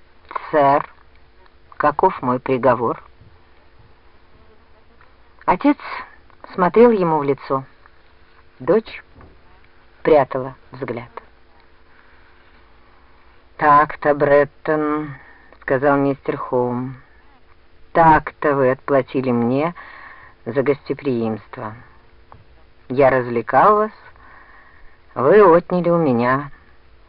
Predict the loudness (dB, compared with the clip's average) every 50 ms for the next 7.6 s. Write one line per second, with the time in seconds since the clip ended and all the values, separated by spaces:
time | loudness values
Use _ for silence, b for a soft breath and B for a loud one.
0 | -20 -8 -2 0 2 2 2 0 -2 -2 -2 -2 -2 -2 -4 -4 -6 -6 -6 -8
1 | -10 -14 -18 -20 -20 -20 -20 _ -20 -20 -20 _ -20 -20 -20 -20 -20 -18 -12 -8
2 | -8 -8 -6 -6 -6 -4 0 0 2 4 4 4 4 4 2 0 0 -2 -4 -4
3 | -6 -6 -4 -2 -4 -4 -4 -6 -12 -18 -20 -20 -20 -20 -20 -20 -20 -20 -20 -20
4 | -20 -20 -20 -20 -20 -20 -20 -16 -6 0 0 0 0 0 -2 -2 0 0 0 -2
5 | -2 -4 -4 -4 -6 -8 -12 B B B B B B B B B B B B B
6 | B B B B B B B -6 -2 0 2 4 6 6 6 6 2 0 -2 -4
7 | -4 -4 -4 -8 -10 -8 -6 -6 -6 -6 -8 -12